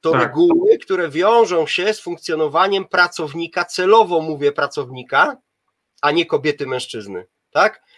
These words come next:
Speaker 2: Tak.
Speaker 1: I teraz to, na czym ja się na przykład staram budować, e, e, e, e, takie, takie reguły wynagrodzeń,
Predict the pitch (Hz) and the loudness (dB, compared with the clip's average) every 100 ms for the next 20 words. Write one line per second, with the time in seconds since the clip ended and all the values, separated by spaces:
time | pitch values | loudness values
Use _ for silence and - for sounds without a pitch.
0 | - 127 151 156 220 _ - - - _ | -6 -6 -4 -2 -2 _ -16 -16 -20 _
1 | _ _ _ 185 226 226 190 180 165 160 | _ _ _ 2 4 6 4 0 -4 -2
2 | 202 226 160 - - 170 165 - 170 160 | -2 0 -2 -4 -8 -10 -8 -4 0 0
3 | 147 147 160 147 139 131 - _ _ _ | -2 0 0 2 0 -2 -10 _ _ _
4 | _ _ _ _ _ _ _ - 131 127 | _ _ _ _ _ _ _ -12 -4 -2
5 | 123 131 123 123 131 120 123 131 123 127 | -2 -2 -2 -2 0 0 0 -4 -6 -4
6 | 156 - 156 147 151 165 147 139 196 185 | -4 0 0 0 -2 0 0 2 4 4
7 | 165 165 151 143 127 110 117 143 302 | 2 2 4 2 2 -2 -2 0 -4